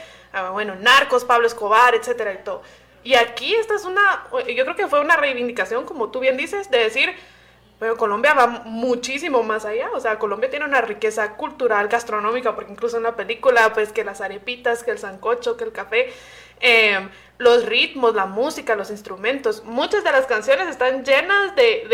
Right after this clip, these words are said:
de el acordeón tan característico de la música colombiana, de la trompeta, em, y de todos estos ritmos que rescatan, y, y, y bien lo dice Lin-Manuel Miranda en las entrevistas,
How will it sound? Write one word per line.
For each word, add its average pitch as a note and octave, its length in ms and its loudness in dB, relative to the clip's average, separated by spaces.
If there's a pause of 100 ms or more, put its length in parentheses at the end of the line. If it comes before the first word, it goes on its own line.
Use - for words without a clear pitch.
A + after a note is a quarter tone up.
(240)
de G#3 100 -2
el G#3 100 0
acordeón A3 720 -2
tan C#4 180 -6
característico B3 840 0
de G#3 140 0
la F#3+ 100 -2
música A#3 380 -6
colombiana, A#3+ 760 2
de G#3+ 100 -4
la G3+ 160 -8
trompeta, A#3+ 680 -4 (440)
em, F#3+ 440 0 (100)
y B3 80 0
de A#3 200 8
todos C4+ 260 8
estos D4 240 0
ritmos D#4 320 0
que D#4 100 2
rescatan, A#3+ 640 0
y, B3 140 -2
y, G#3 360 -8 (260)
y C#4+ 120 6
bien C#4 180 6
lo D#4+ 80 4
dice E4+ 260 2
Lin-Manuel C4+ 440 2
Miranda C#4+ 300 2
en D#4 60 0
las D4 120 -2
entrevistas, B3+ 600 -2